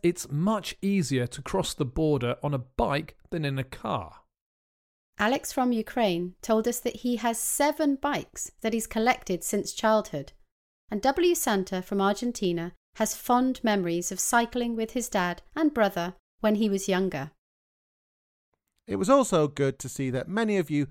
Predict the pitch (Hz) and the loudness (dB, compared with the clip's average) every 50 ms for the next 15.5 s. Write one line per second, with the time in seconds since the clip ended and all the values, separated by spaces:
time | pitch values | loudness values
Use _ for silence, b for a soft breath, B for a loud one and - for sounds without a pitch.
0 | - _ - - - - 156 151 165 156 - - - 156 143 - - 143 117 113 | -6 _ -16 -10 -6 -4 -4 -4 -4 -6 -8 -8 -8 -8 -8 -6 -6 -6 -4 -4
1 | 113 110 107 - - - - 110 110 107 104 - 117 113 92 87 - - - - | -4 -4 -6 -10 -12 -10 -8 -6 -6 -6 -6 -6 -6 -6 -6 -8 -12 -16 -18 -18
2 | - - - _ _ _ _ _ _ _ _ _ _ _ _ _ - 233 226 - | -18 -20 -20 _ _ _ _ _ _ _ _ _ _ _ _ _ -8 -8 -4 -2
3 | 240 240 240 202 - 254 254 240 254 220 - - 180 165 160 - 160 156 151 - | -2 -2 -2 -2 0 -2 0 0 -2 -4 -4 -4 -6 -4 -4 -2 -2 -4 -2 -4
4 | 147 131 - 143 147 202 214 - - 156 123 117 113 107 117 - - - - 175 | -6 -6 -4 0 2 2 2 2 0 -2 -2 -2 -4 -6 -6 -8 -12 -14 -14 -12
5 | 180 - 220 196 - - - 214 220 220 202 202 202 196 - - - _ 135 143 | -10 -8 -8 -10 -6 -4 -4 -2 -2 -2 0 0 -2 -2 -4 -8 -10 _ -6 -4
6 | 147 139 131 123 - - - 254 262 262 240 214 - - - 185 175 143 156 156 | -4 -4 -6 -8 -8 -8 -6 -6 -6 -4 -4 -6 -4 -2 -2 -2 -2 -2 -2 -4
7 | 147 147 135 - - 147 139 - - - 143 135 139 131 - b b b b b | -4 -4 -4 -2 -2 -2 -2 -2 -2 0 0 0 0 -2 -4 b b b b b
8 | - 143 139 139 139 143 143 - - 117 107 - - - - - - - - - | -8 -6 -6 -4 -4 -2 0 0 0 0 -2 -6 -10 -12 -12 -12 -12 -12 -14 -14
9 | - - - - - - - - - - - - _ _ _ _ _ _ _ 135 | -14 -12 -12 -12 -12 -12 -10 -10 -10 -10 -10 -16 _ _ _ _ _ _ _ -12
10 | 135 - - - 139 127 120 120 - - _ _ - - 127 143 185 220 233 233 | -12 -6 -4 -2 -2 -2 -2 -4 -8 -14 _ _ -8 -4 -2 0 0 0 0 -2
11 | 240 226 196 196 208 196 - - 151 147 151 156 147 143 143 139 147 143 135 - | -2 -4 -2 -2 -2 -2 0 0 -2 -2 -2 -2 0 0 2 2 2 0 -2 -4
12 | - _ _ _ _ _ - 135 120 - - 135 131 135 127 127 110 120 107 92 | -8 _ _ _ _ _ -6 -4 -4 -2 -2 -2 -2 0 -2 -2 -2 -2 -6 -8
13 | 92 95 - - - - _ _ _ _ _ _ _ _ _ _ _ _ _ _ | -10 -14 -16 -20 -20 -20 _ _ _ _ _ _ _ _ _ _ _ _ _ _
14 | _ _ _ _ _ _ _ _ _ _ _ _ _ _ _ - 143 139 123 - | _ _ _ _ _ _ _ _ _ _ _ _ _ _ _ 2 2 2 2 2
15 | - 165 175 208 226 - - - - 151 | 2 2 4 4 4 2 2 0 0 0